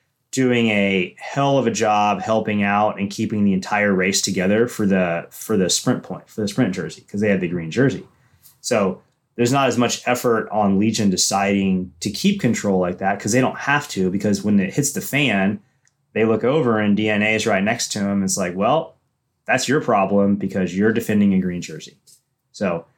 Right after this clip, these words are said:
they get a lot of help on Friday, or they got a lot of help on Friday, whether or not they needed it. I don't think they really, they really needed it, but it did force the hand of other riders too. So I think they're operating under the similar, similar assumptions, but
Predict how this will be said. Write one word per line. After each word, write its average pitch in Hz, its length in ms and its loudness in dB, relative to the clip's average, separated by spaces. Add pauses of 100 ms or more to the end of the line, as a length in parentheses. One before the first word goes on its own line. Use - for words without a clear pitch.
(260)
they 120 80 0
get 196 120 2
a 160 60 4
lot 127 220 4
of 104 60 0
help 110 240 0
on 98 140 0
Friday, 101 440 2
or 101 60 0
they 95 100 0
got 95 180 2
a 104 40 2
lot 113 200 2
of 113 60 -4
help 120 180 -2
on 120 140 -2
Friday, 131 380 2 (100)
whether 117 440 2
or 110 60 2
not 107 280 2
they 98 120 0
needed 104 320 4
it. - 320 0
I 104 100 -6
don't 101 200 -2
think 98 200 -2
they 92 80 -4
really, 92 480 0 (720)
they 107 100 2
really 104 220 4
needed 98 300 2
it, 165 260 0
but 110 160 2
it 104 180 0
did 127 200 0
force 117 560 0
the 107 160 -8
hand 101 420 2
of 92 60 2
other 90 200 -2
riders 82 480 -6
too. - 260 -8 (100)
So - 160 -4
I 110 80 2
think 127 320 -2 (300)
they're - 160 0
operating 127 920 2 (1000)
under 135 200 2
the 110 100 2
similar, 117 720 2
similar 120 380 0
assumptions, 101 560 -2
but - 320 -6